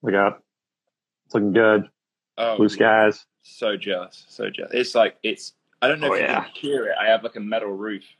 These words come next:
Speaker 2: um, on my house, and it's just, like, chucking it. Um,
Speaker 1: <laughs>
Speaker 2: yeah. So, um,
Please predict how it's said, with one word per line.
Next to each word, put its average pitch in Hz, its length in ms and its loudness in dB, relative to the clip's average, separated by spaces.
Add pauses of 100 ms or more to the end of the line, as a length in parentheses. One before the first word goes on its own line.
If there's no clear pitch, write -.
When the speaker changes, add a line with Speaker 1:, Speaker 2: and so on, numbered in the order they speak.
(140)
Speaker 2:
um, 85 560 -6
on 98 160 -8
my 87 160 -6
house, 95 440 -6
and 98 120 -10
it's - 160 -18
just, - 240 -12
like, 98 140 -4 (120)
chucking - 480 -6
it. 80 140 -8 (920)
Um, 101 680 0 (160)
Speaker 1:
<laughs> 107 220 -6
Speaker 2:
yeah. 117 260 4 (960)
So, 117 460 0 (100)
um, 117 420 0